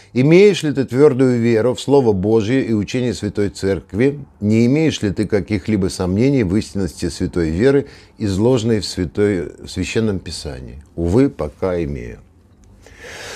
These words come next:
«Не допускаешь ли ты мы-», это первое. Второе. «Не допускаешь ли ты мысли о том, что будто бы нет совсем загробной жизни?» Увы, пока допускаю.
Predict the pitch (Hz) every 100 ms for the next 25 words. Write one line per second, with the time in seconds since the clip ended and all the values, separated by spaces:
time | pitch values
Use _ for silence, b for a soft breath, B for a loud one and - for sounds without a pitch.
0 | B B B 98 113 135 135 - 196 196
1 | 185 170 170 165 151 131 98 95 92 87
2 | 78 143 151 147 107 95 117 139 123 -
3 | 156 160 147 143 143 123 107 113 113 131
4 | 127 - - 117 110 104 98 127 - 113
5 | 104 113 127 139 - 92 - 120 104 92
6 | 85 95 90 98 90 82 78 62 65 67
7 | _ _ - 92 95 117 113 - 73 107
8 | 95 87 85 80 - - -